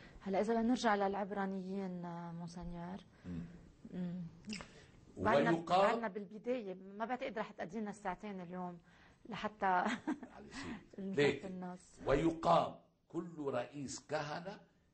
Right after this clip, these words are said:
Speaker 2: ليقدم القرابين والذبائح،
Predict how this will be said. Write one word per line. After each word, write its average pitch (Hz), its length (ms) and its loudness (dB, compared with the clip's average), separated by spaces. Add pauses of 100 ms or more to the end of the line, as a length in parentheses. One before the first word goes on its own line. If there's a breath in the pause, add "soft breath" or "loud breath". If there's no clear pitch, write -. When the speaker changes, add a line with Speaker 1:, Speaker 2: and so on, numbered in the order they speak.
(120)
Speaker 2:
ليقدم 104 760 -4
القرابين 98 720 0
والذبائح، 76 960 -6